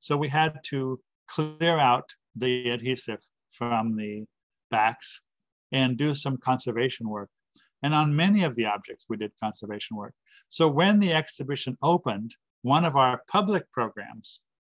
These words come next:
was to organize the conservator who worked on this to go into the gallery with her demonstration photographs and so on, and talk to groups of people about the procedures that she used for doing conservation work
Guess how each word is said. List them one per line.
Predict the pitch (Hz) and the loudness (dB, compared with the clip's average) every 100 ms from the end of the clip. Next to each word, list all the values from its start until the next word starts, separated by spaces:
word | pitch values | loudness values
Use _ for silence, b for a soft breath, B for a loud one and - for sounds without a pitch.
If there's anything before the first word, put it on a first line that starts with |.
| - | -4
was | 139 - | -4 -4
to | 170 | -2
organize | 151 156 156 127 120 - - _ _ _ _ | 0 2 2 0 -2 -6 -14 _ _ _ _
the | 131 | -12
conservator | - 143 - 185 180 156 | -2 0 2 2 2 0
who | 131 | 0
worked | 131 139 160 - | 0 2 0 -2
on | 135 110 | -4 -4
this | 104 - - | -8 -12 -8
to | 123 | -2
go | 143 147 | 0 0
into | 143 160 160 | 0 -2 -2
the | 156 | -4
gallery | 139 120 113 110 110 - _ _ _ | 2 2 2 -2 -6 -12 _ _ _
with | 131 127 - - _ | -6 -6 -10 -20 _
her | 123 120 120 - _ _ 107 | 0 0 0 -4 _ _ -8
demonstration | 120 135 135 - 127 120 123 117 113 _ _ _ | -4 -2 -4 -2 -2 -2 -2 -4 -4 _ _ _
photographs | 135 131 123 120 113 - | 0 0 0 0 0 -4
and | 117 - | -8 -6
so | 120 113 | -4 -2
on, | 110 117 135 | -2 -4 -6
and | 120 - | -6 2
talk | 160 170 - | 2 2 -4
to | 131 | -4
groups | 120 127 - | -2 -2 -4
of | 120 _ | -14 _
people | 117 107 104 - _ _ - | -4 -4 -10 -12 _ _ -4
about | 123 123 120 - _ _ _ _ | 0 4 2 0 _ _ _ _
the | 131 | -8
procedures | - 120 - 185 147 127 - | -4 -6 2 2 2 -4 -4
that | 123 | -8
she | - 135 | -4 -4
used | 123 113 110 - - _ _ | -2 -2 -4 -10 -20 _ _
for | 123 | -4
doing | 117 160 147 139 | -2 -2 -4 -2
conservation | 127 123 123 117 123 - 110 | -2 -2 -4 -4 -6 -6 -6
work | 98 101 | -6 -8